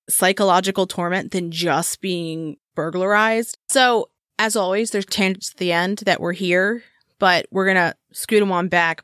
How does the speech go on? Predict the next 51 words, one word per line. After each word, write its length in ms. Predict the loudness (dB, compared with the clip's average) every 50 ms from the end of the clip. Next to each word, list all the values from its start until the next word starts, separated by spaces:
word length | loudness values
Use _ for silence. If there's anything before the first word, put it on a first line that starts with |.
| _
But 220 | 0 0 0 0 0 -2
we 140 | -2 0 0
were 60 | 2
talking, 300 | 2 2 0 0 -2 -6 -6
one 240 | -4 0 2 2 2
of 40 |
the 60 | 2 2
things 200 | 2 0 0 0 0
I 100 | 0 0
had 100 | 0 0
mentioned 240 | 0 0 0 0 2
a 40 |
moment 240 | 4 4 4 4 4
ago 340 | 4 4 2 2 2 2 0
was 140 | 0 0 -2
that 100 | -2 -2
this 160 | -2 -2 -2
reminded 400 | 0 0 2 2 2 2 0 0
me 100 | -2 -2
of 60 | -4 -4
the 60 | -6
Golden 300 | -4 -4 -4 -4 -6 -8
State 220 | -8 -8 -8 -8
Killer, 380 | -6 -6 -4 -2 -2 -2 -2 -4 -6 _ _
who 160 | -2 0 0 2
started 840 | 0 0 2 2 2 4 4 4 2 2 2 0 -2 -4 -6 -2
burglarizing 960 | 2 2 4 4 4 2 2 2 2 2 2 0 -2 -4 -4 -4 -4 -6 -8 -10 _ -8
people, 440 | -6 -6 -4 -2 -2 0 0 0 0
and 100 | 0 2
he 140 | 2 4 4
was 160 | 4 4 4
known 240 | 4 4 6 6 4
as 120 | 4 2
the 80 | 2 0
Visalia 480 | -2 0 0 2 4 4 4 2 0 0
Ransacker 680 | 0 0 2 2 2 0 0 -4 -6 -6 -8 -8 -10
at 80 | -8 -6
that 200 | -6 -6 -6 -6
point, 220 | -6 -6 -6 -6 -10 _ _ _ -12
because 400 | -6 0 2 4 4 2 0 -4 _ _ _ _
that's 340 | -2 0 0 2 0 0 2
what 140 | 2 2 2
he 180 | 2 0 2 4
was 200 | 4 2 2 2
doing 420 | 0 2 2 4 2 2 0 -2
so 380 | -2 0 2 4 4 2 2 2
much 300 | 2 2 2 0 0 -4
that 120 | -4 -4
people 320 | -4 -6 -4 -2 -2 -2
were 140 | -2 -4 -2
like, 320 | 0 0 0 0 -2 -4